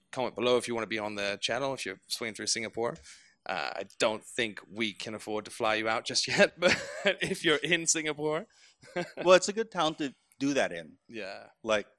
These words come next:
Speaker 2: you know, we're in Manila and we don't get as many guests.
Speaker 1: Mm.
Speaker 2: Or like, for example, recently we had Manila Cocktail Festival.
Speaker 1: Yeah.
Speaker 2: All the guests are Filipino.
Speaker 1: Oh, that, yeah. But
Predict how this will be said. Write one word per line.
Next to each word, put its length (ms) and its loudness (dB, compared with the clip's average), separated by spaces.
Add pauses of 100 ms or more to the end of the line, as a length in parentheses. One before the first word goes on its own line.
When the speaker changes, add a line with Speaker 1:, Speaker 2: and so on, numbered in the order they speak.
(160)
Speaker 2:
you 160 -6
know, 100 -2
we're 160 2
in 100 0
Manila 560 -2
and 260 -12 (100)
we 160 -10
don't 200 -6
get 180 0
as 160 -8
many 140 -6
guests. 520 -6
Speaker 1:
Mm. 320 -16
Speaker 2:
Or 300 -2
like, 200 -6
for 100 -6
example, 500 -6
recently 500 -8
we 140 -6
had 280 -4
Manila 300 -4
Cocktail 380 -6
Festival. 580 -6 (240)
Speaker 1:
Yeah. 280 -16 (240)
Speaker 2:
All 240 -4
the 60 -6
guests 280 -4
are 60 -4
Filipino. 520 -8 (380)
Speaker 1:
Oh, 120 8
that, 200 -2
yeah. 240 -2 (140)
But 420 2